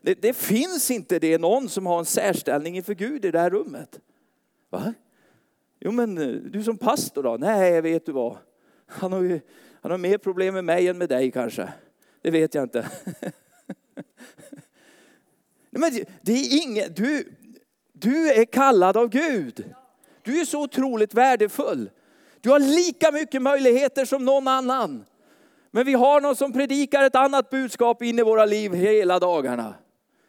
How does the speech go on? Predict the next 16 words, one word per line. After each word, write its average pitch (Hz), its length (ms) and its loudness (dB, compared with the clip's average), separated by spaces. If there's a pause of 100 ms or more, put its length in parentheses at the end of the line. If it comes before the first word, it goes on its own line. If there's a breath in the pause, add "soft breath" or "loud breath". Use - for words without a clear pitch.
(400)
Vi 208 120 0
glömmer 254 380 2
ibland 214 360 2
att 208 120 0
den 214 120 -2
här 196 140 2
världen 202 360 0
ligger 190 300 2
under 190 200 -4
den 196 140 -2
ondes 190 360 -4
våld 170 460 -2 (140 soft breath)
och 165 200 -2
han 175 180 0
hatar 240 580 0
dig. 120 420 -2